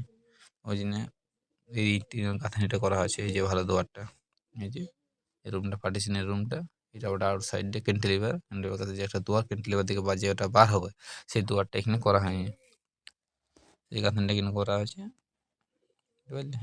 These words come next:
এই যে সাউলটা সবসময় এক টাইট নিতে হবে তোমাকে, যে কোনো এক টাইট থেকে, এক টাইটে উঠাতে গেলে তোমাকে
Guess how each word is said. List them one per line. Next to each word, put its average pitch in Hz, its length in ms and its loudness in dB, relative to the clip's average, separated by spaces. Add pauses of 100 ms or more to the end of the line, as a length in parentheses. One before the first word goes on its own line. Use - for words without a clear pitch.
এই 101 80 2
যে 101 120 4
সাউলটা 98 320 8 (140)
সবসময় 117 380 8 (100)
এক 127 140 8
টাইট 123 180 2 (100)
নিতে 117 140 0
হবে 117 160 4
তোমাকে, 120 280 2 (440)
যে 117 200 8
কোনো 117 160 6
এক 120 120 2
টাইট 117 200 0
থেকে, 107 140 6 (180)
এক 117 120 4
টাইটে 120 260 2
উঠাতে 120 220 0
গেলে 127 200 8
তোমাকে 113 240 6